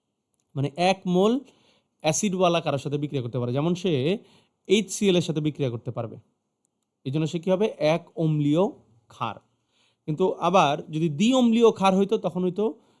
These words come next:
আহ, এইচ টু এস ও ফোর, তাই না? তার মানে দুই মোল অ্যাসিডের সাথে বিক্রিয়া করতে পারতো, এরকম বুঝায়। আমি আশা করি তোমরা এক অম্লীয় ক্ষার, দ্বি অম্লীয় ক্ষার, এক অম্লীয় অ্যাসিড, দ্বি অম্লীয় অ্যাসিড এগুলি বুঝো।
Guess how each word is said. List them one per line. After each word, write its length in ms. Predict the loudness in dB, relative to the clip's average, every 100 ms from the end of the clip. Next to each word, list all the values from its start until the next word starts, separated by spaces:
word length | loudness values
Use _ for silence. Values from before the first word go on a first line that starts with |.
| _
আহ, 260 | -4 -2 -2 0
এইচ 200 | -2 -2 -2
টু 60 | 0
এস 140 | 0
ও 40 | -6
ফোর, 200 | -8 -14 _ _ _ _ _ _ _
তাই 100 | -4
না? 100 | -2
তার 120 | -2
মানে 120 | -2
দুই 340 | 0 2 4 4
মোল 380 | 4 4 4 0 _ _ _ _ _ _ _ -8
অ্যাসিডের 320 | -4 -2 -2
সাথে 220 | -2 -4
বিক্রিয়া 320 | -4 -4 -6
করতে 220 | -8 -6 -8
পারতো, 320 | -8 _ -20 _ -4
এরকম 300 | -4 -2 -4
বুঝায়। 280 | -6 -10 -16 _ _ _ _ _ _ _ _ _ _ -10
আমি 280 | -2 0
আশা 220 | 0 0 0
করি 160 | 0
তোমরা 220 | 0 0 0
এক 160 | 0
অম্লীয় 260 | -2 -2 -2
ক্ষার, 240 | -2 -2 -2
দ্বি 120 | -4
অম্লীয় 300 | -2 -2 -2
ক্ষার, 280 | -4 -6 -6
এক 220 | -8 -10
অম্লীয় 240 | -8 -4 -4
অ্যাসিড, 280 | -4 -6 -8
দ্বি 140 | -6
অম্লীয় 260 | -6 -6 -8
অ্যাসিড 260 | -10 -10 -10
এগুলি 200 | -8 -8
বুঝো। 380 | -6 -6 -8